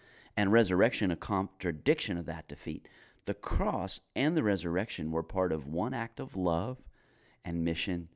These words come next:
and redemption. The resurrection does not annihilate the old creation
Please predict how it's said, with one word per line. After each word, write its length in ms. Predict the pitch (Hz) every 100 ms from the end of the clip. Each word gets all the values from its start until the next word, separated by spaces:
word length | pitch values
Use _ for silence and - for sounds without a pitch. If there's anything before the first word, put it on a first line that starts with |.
| _ _ _ _ _
and 160 | - 92
redemption. 500 | 98 117 - - - _ _ _ - -
The 80 | 104
resurrection 540 | 123 131 139 139 135
does 180 | 117 113
not 220 | 123 139 -
annihilate 920 | 110 107 110 113 156 110 92 92 90
the 140 | 95 -
old 260 | 92 90
creation 640 | - 101 95 160 175 -